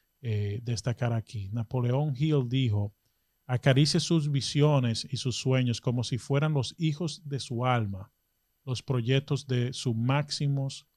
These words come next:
logros". Lo leo nuevamente, y esto lo dijo Napoleón Hill, el gran escritor norteamericano. Dice, "Acaricie sus visiones y sus sueños como si fueran los hijos de su alma,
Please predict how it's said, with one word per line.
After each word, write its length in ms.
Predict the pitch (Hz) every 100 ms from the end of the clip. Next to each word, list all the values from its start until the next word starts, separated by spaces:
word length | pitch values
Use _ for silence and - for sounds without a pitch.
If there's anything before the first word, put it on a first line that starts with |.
| 123 107
logros". 720 | 113 101 95 101 101 - - _ _ _ _ _
Lo 200 | 131 107
leo 260 | 107 113 120
nuevamente, 800 | 120 117 110 131 131 123 127 - _ - - - _ _
y 260 | 160 120 120
esto 280 | 113 - 123
lo 140 | 113
dijo 280 | 123 120 127
Napoleón 680 | 120 110 113 110 117 120 101
Hill, 340 | - 127 107
el 60 | 110
gran 300 | 117 113 117
escritor 680 | 117 - 117 110 120 120 127 - _ _ _
norteamericano. 960 | 123 110 117 113 107 - 131 113 101 104 _
Dice, 240 | 113 -
"Acaricie 640 | 117 - 120 147 156 - 160
sus 400 | - 165 170 -
visiones 840 | 156 143 131 - 143 147 147 147 147
y 120 | 156
sus 220 | - -
sueños 440 | 147 139 131 131
como 260 | - 135 131
si 180 | - 120
fueran 420 | - 127 131 131
los 260 | 120 - 151
hijos 320 | 139 147 147
de 80 | 135
su 260 | - 120
alma, 360 | 123 117 113